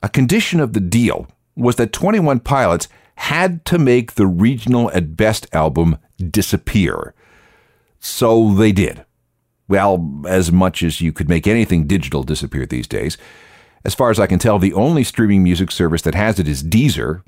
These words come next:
They're based out of France. And you can also find the odd track on YouTube. If you want a physical copy, you can find one online selling for anywhere from thirty-five dollars to as much as nine hundred dollars.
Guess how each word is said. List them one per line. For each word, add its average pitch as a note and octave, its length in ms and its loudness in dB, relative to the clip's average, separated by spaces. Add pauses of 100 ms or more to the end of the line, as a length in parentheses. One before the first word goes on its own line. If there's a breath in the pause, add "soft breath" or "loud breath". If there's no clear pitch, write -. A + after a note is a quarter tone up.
They're F2 140 -4
based - 220 -4
out - 60 -6
of - 80 -14
France. B1+ 500 -6 (720 soft breath)
And F#2+ 640 2
you F#2+ 120 0
can G2+ 120 0
also D3+ 400 0
find B2+ 320 0
the A2+ 120 -2
odd F#2+ 240 0
track F2+ 260 -2
on E2+ 140 2
YouTube. - 640 -4
If - 80 -6
you A2 80 2
want D3+ 140 2
a - 20 -4
physical F3+ 460 -2
copy, - 320 -8
you C#3+ 120 -2
can C#4 280 -2
find D#3 200 -2
one D3 120 0
online C3+ 400 2
selling G#2 280 0
for F#2 240 0
anywhere G#2+ 340 2
from D#2+ 200 0
thirty-five A#2 640 0
dollars F2+ 400 2 (600 soft breath)
to A#2 120 2
as G2+ 80 0
much A#2+ 180 -2
as G#2+ 120 0
nine A2+ 380 2
hundred A2+ 600 0
dollars. G#1 640 -6